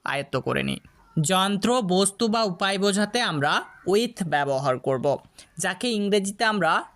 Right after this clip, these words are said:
টুলস বলে থাকি। যখন আমরা কোনো জিনিসকে টুলসের মতো ব্যবহার করব, তখন কিন্তু আমরা with-এর ব্যবহার করব, সেখানে by এর ব্যবহার করব না। একটু খেয়াল করো, সে লাঠি দিয়ে সাপ মারলো। এই যে আমরা বাক্যটা দেখতে পাচ্ছি, এখানে লাঠিকে আমরা টুলসের মতো ব্যবহার করছি,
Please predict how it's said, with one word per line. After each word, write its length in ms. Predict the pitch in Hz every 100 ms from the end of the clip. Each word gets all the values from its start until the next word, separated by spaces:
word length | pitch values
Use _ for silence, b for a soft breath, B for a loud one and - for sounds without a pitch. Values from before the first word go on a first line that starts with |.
| _ -
টুলস 340 | 254 277 262
বলে 240 | 185 175 151
থাকি। 340 | 147 139 147
যখন 320 | 151 165 226
আমরা 280 | 233 226 240
কোনো 400 | 240 202 202 208
জিনিসকে 600 | 175 170 185 190 - 220
টুলসের 560 | 208 208 226 240 254 233
মতো 260 | 226 214
ব্যবহার 480 | 208 156 170 170 196
করব, 420 | 180 160 135 175
তখন 500 | 220 165 147 - 202
কিন্তু 280 | 190 196 180
আমরা 280 | 165 131 156
with-এর 640 | - - 185 190 190 208
ব্যবহার 460 | 156 135 139 151 151
করব, 360 | 160 160 208
সেখানে 360 | 214 143 151 160
by 420 | 143 151 156 180
এর 220 | 196 156 147
ব্যবহার 460 | 135 123 135 143
করব 340 | 139 139 131 135
না। 200 | 127 - B B B
একটু 240 | 190 202 220
খেয়াল 340 | 202 165 175
করো, 300 | 165 139 233 B B B
সে 200 | - 220
লাঠি 400 | 202 156 147 220
দিয়ে 240 | 190 226 226
সাপ 280 | 220 190 -
মারলো। 320 | 165 139 139
এই 100 | 165
যে 120 | 196
আমরা 220 | 208 208 190
বাক্যটা 460 | 156 156 190 185
দেখতে 300 | 165 165 190
পাচ্ছি, 280 | 185 170 -
এখানে 220 | 190 202
লাঠিকে 640 | 185 156 143 - 226 220
আমরা 260 | 233 220 226
টুলসের 500 | 226 220 226 220 226
মতো 240 | 220 220
ব্যবহার 440 | 202 160 151 160 135
করছি, 380 | 135 123 -